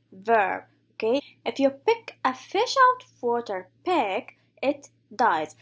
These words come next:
So here we have to use that simple present tense in both clauses, in the cause clause and in the result clause, all right? Cause clause or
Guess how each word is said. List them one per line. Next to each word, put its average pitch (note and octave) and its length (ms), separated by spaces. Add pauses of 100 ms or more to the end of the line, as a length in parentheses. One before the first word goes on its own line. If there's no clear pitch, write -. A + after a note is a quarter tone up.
So - 260
here G#4+ 540
we B3 200
have D#4 280
to F4 100
use A#3+ 680 (340)
that G3 240
simple D4+ 680 (100)
present F#4+ 560
tense E4 480
in C#4 220
both D#4 360
clauses, C4+ 540 (720)
in B3+ 140
the B3 80
cause E4 340
clause F4+ 560
and B3+ 260
in C4 120
the B3 100
result A3 800
clause, - 420
all F#3+ 80
right? G#3 300 (440)
Cause G4+ 240
clause E4 300
or G#3+ 220